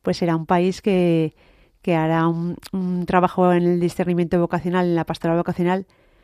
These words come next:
bueno, ¿no? Porque yo creo que también ahí los territorios de misión y las vocaciones nativas pueden ser un, un ejemplo y modelo para, pues, para nuestra vieja Europa, ¿no? Para trabajar en la pastoral vocacional y,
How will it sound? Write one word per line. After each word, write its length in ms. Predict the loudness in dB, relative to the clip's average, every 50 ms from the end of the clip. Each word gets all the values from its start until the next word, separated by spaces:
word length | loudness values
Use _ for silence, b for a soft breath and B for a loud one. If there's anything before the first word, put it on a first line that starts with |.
| b b b
bueno, 360 | 0 4 4 4 6 4 2
¿no? 220 | 2 2 0 -2 _ _ -4
Porque 760 | -4 -4 -2 -2 -2 0 0 2 2 0 0 -2 -4 -6 b b b b b b
yo 100 | -6 -4
creo 200 | 0 0 0 0
que 80 | 0 0
también 320 | 0 0 0 0 0 2
ahí 320 | 2 2 2 2 2 0 b b b b b b b b
los 160 | -8 -6 -4 -2
territorios 400 | -2 -2 -2 -2 -2 -2 -2 0
de 100 | 0 0
misión 320 | -2 -2 0 -2 0 0
y 40 | 0
las 160 | 0 0 0
vocaciones 380 | -2 -4 -4 -2 -2 -2 -2 0
nativas 440 | 0 0 0 0 -2 -2 -2 -4 -10 _ b b b b b
pueden 220 | -4 -2 -2 -2 -2
ser 200 | -2 -2 -2 -2
un, 240 | -2 -4 -6 -6 -6
un 140 | -6 -4 -2
ejemplo 380 | -2 -2 -2 -4 -2 0 -2 0
y 60 | 0
modelo 400 | 2 2 2 2 2 2 0 0
para, 500 | 0 -2 0 0 -2 -2 -4 -6 -8 b b b b b b b b b b
pues, 160 | -10 -8 -6
para 200 | -2 -2 -2 0 -2
nuestra 260 | -4 -4 -4 -2 0
vieja 260 | 0 0 0 2 2
Europa, 380 | 4 4 4 2 2 2 0 0
¿no? 180 | -2 -4 -6 _ _ _ _ -8
Para 400 | -8 -6 -4 -4 -4 -4 -4 -6
trabajar 440 | -4 -4 -4 -4 -4 -4 -4 -4 -2
en 100 | -2 -2
la 80 | -2
pastoral 400 | -2 -4 -6 -4 -2 -2 0 0
vocacional 540 | 0 -2 -4 -4 -4 -4 -2 -2 -2 -2 -2
y, 240 | -2 -2 -4 -4